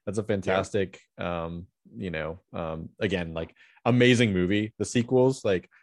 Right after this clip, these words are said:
Speaker 1: different story. Like, they, they kind of vary in quality and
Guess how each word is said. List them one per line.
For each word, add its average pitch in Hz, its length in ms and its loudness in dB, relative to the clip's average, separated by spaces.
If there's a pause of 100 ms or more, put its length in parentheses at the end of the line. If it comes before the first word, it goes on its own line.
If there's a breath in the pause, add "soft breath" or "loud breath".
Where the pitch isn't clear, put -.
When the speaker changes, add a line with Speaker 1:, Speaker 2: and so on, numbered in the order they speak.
(220 soft breath)
Speaker 1:
different 120 300 0
story. 98 480 2
Like, 87 360 -2
they, 92 140 -2
they 90 140 -4
kind 104 160 -2
of 87 80 -6
vary 87 280 -6
in 85 100 -10
quality 90 520 -2
and 80 180 -10